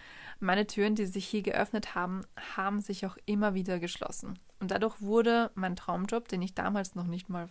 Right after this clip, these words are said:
vor Augen hatte, immer klarer. Und am Ende wurde ich da hineingestoßen, weil ich gekündigt wurde und dann war da auf einmal dieser Traum,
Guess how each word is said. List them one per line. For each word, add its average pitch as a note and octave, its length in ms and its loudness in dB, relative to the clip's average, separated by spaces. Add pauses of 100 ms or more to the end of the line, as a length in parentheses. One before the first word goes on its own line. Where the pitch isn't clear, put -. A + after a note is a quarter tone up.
vor - 180 -14
Augen F3 280 -6
hatte, G#3 380 -4 (460)
immer G#3 280 2
klarer. F3+ 560 0 (480)
Und F#3+ 120 -2
am F#3+ 120 0
Ende G#3+ 380 0
wurde G#3+ 220 2
ich G#3+ 140 0
da G3+ 160 4
hineingestoßen, G3+ 1120 0
weil F#3 240 -2
ich G3+ 100 -6
gekündigt A3+ 640 0
wurde A3+ 400 2 (360)
und F#3+ 200 -4
dann F#3+ 160 0
war G3 100 0
da G3 120 6
auf - 100 -2
einmal D3+ 280 -2
dieser - 200 -6
Traum, - 380 -6